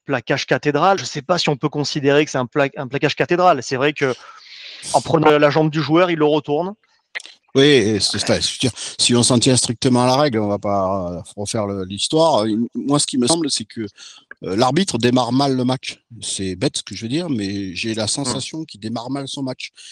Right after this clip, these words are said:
Speaker 2: Et que partant de là, il se met une pression sur lui-même. C'est-à-dire que sur la première faute, évidemment, où il siffle rien,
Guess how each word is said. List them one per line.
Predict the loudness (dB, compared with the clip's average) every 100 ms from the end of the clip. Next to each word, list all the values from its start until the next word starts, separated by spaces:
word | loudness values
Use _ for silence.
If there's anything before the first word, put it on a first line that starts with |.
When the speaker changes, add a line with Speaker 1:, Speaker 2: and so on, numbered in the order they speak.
| -16
Speaker 2:
Et | -14
que | -12
partant | -4 -4 0 0
de | 2
là, | 2 2 0 -4
il | -10
se | -8
met | -6
une | -8
pression | -8 -10 -10 -8 -8 -8
sur | -12 -4
lui-même. | -2 -2 -2
C'est-à-dire | -8 -10 -8 -8
que | -6
sur | -12 -10
la | -12
première | -10 -10 -6
faute, | -8 -8 -14 -16 -18 -10
évidemment, | -8 0 4 4 2 0
où | -4 -4
il |
siffle | -2 -2 -4 -2
rien, | 2 4 2